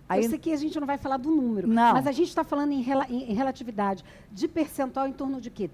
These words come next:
Speaker 2: Trinta, quarenta, cinquenta?
Speaker 1: Setenta por cento.
Speaker 2: Setenta por cento mais
Speaker 1: No,
Speaker 2: barato
Speaker 1: mais
Speaker 2: do
Speaker 1: barato, exatamente. E aí, na ocasião, nós fizemos um projeto,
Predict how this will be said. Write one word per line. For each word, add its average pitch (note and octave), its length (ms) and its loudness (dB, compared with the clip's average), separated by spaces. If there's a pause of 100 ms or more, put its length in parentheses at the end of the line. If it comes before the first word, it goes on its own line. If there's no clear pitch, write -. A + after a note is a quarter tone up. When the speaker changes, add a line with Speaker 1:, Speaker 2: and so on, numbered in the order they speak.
Speaker 2:
Trinta, C#4+ 280 2
quarenta, G#3+ 460 -4
cinquenta? A#3+ 400 -4
Speaker 1:
Setenta C4+ 500 4
por F3+ 200 -6
cento. C4+ 140 0
Speaker 2:
Setenta D#4 260 2
por C4 160 -10
cento D4 260 -4
mais C#4 440 4
Speaker 1:
No, - 60 -10
Speaker 2:
barato C4+ 240 -2
Speaker 1:
mais A#3 260 6
Speaker 2:
do C#4 60 -4
Speaker 1:
barato, D#4 800 6
exatamente. F#3 880 0 (520)
E B3+ 60 -2
aí, C#4 220 8
na E4 100 4
ocasião, A#3+ 400 4
nós B3 120 0
fizemos F#3 320 -4
um F#3 80 -2
projeto, A3 640 2